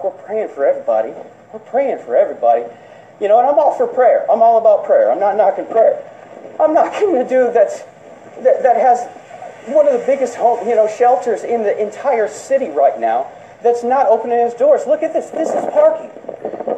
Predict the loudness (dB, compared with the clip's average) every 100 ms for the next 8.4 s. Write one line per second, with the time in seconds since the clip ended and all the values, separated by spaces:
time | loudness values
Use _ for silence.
0 | -6 -4 -2 -2 -2 0 2 2 -2 -10
1 | -8 -4 -2 -4 0 0 0 -2 2 4
2 | 4 2 0 0 -2 -4 -6 -14 -10 -6
3 | -4 -6 -10 -2 2 2 -2 -12 -20 -20
4 | -20 -20 -10 2 4 2 -6 -16 -20 -20
5 | -20 -20 -20 -20 -6 0 0 0 -4 -4
6 | -8 -16 -20 -20 -14 -4 0 2 4 2
7 | 0 -4 -12 -20 -20 -16 -10 -8 -8 -6
8 | 0 2 2 0